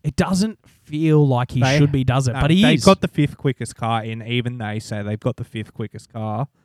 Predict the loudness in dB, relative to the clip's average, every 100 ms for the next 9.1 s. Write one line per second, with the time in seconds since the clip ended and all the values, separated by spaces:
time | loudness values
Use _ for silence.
0 | _ -4 -4 -4 -4 -2 0 -2 -6 -14
1 | -16 -14 -14 -14 -18 -18 -18 -12 -8 -4
2 | -4 -4 -6 -6 -10 -8 -8 -4 0 0
3 | 0 -4 _ _ _ _ _ -14 -10 -4
4 | -2 -2 -2 -4 -6 -6 -6 -8 -8 -14
5 | _ _ 0 2 2 0 -2 -2 -2 -2
6 | -6 -6 -4 -6 -8 -10 -10 -12 -10 -8
7 | -10 -10 -14 -16 _ -4 0 4 4 4
8 | 2 6 8 8 6 2 2 2 0 0
9 | 0